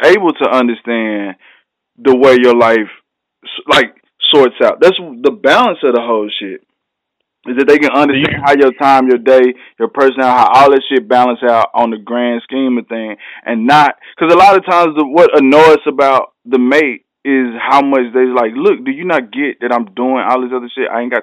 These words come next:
Speaker 1: time right now." Like, they're,
Speaker 2: Yeah.
Speaker 1: they're not understanding because they're so caught into what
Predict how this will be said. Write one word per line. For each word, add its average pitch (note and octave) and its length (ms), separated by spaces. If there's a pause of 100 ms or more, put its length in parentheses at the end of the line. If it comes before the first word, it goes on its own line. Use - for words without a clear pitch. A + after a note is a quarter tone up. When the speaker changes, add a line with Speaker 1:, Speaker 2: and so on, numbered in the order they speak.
Speaker 1:
time D3+ 240
right G#2 160
now." F#2+ 220 (580)
Like, B2+ 140
they're, D#3 240
Speaker 2:
Yeah. G#2 200
Speaker 1:
they're E3 180
not C3+ 280
understanding D#3 600
because C3 380
they're C3 280 (120)
so B2+ 100
caught A#2 240
into A2 560
what A2 220